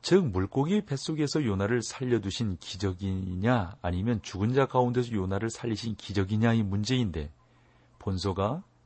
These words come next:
부활을 설명하고 있으므로 저는 하나님께서 요나를 죽은 자 가운데서 살리셨다고 믿는 것입니다. 나름대로 천국에 있는 요나와 잠시 이야기를 나눈 후에 그가 삼 일 밤낮을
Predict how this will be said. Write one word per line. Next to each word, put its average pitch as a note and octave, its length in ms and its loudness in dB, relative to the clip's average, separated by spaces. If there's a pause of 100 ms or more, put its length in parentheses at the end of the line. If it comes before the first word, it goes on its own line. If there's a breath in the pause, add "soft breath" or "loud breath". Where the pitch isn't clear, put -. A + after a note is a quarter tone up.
(180)
부활을 D3+ 460 2
설명하고 C#3+ 580 0
있으므로 F2 500 -2 (500 soft breath)
저는 F#2 260 -4
하나님께서 F#2+ 600 -4
요나를 D#2+ 420 -2 (320 soft breath)
죽은 D#3+ 360 -2
자 D#3+ 180 0
가운데서 B2 600 0 (260 loud breath)
살리셨다고 G#2 1080 -2 (280 loud breath)
믿는 F#2 320 -2
것입니다. - 440 -10 (1500 loud breath)
나름대로 D3+ 380 4
천국에 C#3+ 440 0
있는 C3 320 0
요나와 A2+ 360 0
잠시 G#2+ 380 -4
이야기를 G2 460 0
나눈 F#2 320 -2
후에 F#2+ 220 -2
그가 F#2 260 -6
삼 - 260 -6
일 C3 120 0
밤낮을 G2+ 560 0